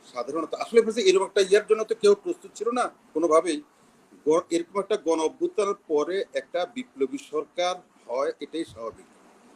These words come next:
সেই বিপ্লবী সরকার কি এক এক, এক এক দেশে এক এক, আহ, মানে, নিয়ম হইতে পারে। আমাদের যেটা হইতে পারতো, এটা আমার একান্ত ব্যক্তিগত, আমি খুব সংক্ষেপে বলতেছি, আমাদের দেশে যেটা হইতে পারতো,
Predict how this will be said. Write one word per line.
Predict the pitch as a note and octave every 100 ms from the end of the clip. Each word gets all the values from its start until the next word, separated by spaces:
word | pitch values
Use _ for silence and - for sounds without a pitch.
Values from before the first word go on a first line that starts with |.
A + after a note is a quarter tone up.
| -
সেই | - F#3
বিপ্লবী | G3 - G3+
সরকার | F#3+ G3 F#3+ A3 -
কি | A#3 A3+ _ -
এক | - F3+
এক, | A#3+ -
এক | F3+ B3+
এক | B3
দেশে | G#3+ B3 B3
এক | F#3 F3+
এক, | A#3+ A#3+ _ _ _ _ _ _
আহ, | D#3 D#3 D3+ D3 D3 C#3+ C#3 C#3 C#3 C3+ C3 B2 B2
মানে, | B2+ C3+ C3 C3 C3+ - C#3+
নিয়ম | D3 E3+ D3+
হইতে | C3+ C3+
পারে। | G2 F#2 _ _ _
আমাদের | D3 F#3 A3+ C4
যেটা | A#3+ A#3
হইতে | D#3+ F3 G#3+
পারতো, | E3+ - _ - -
এটা | F#3+ F3+
আমার | F3 F3
একান্ত | F#3+ F3 A3+ -
ব্যক্তিগত, | A3 D#3+ _ - - - _
আমি | E3
খুব | F#3 A3
সংক্ষেপে | G3 F3 F#3+ F3+
বলতেছি, | A2+ - - _ _ _ _ _ -
আমাদের | D3 G#3+ A#3
দেশে | A3+ A#3+
যেটা | F3 E3+ D#3+
হইতে | E3+ -
পারতো, | F3+ D3 _ A#2 C#3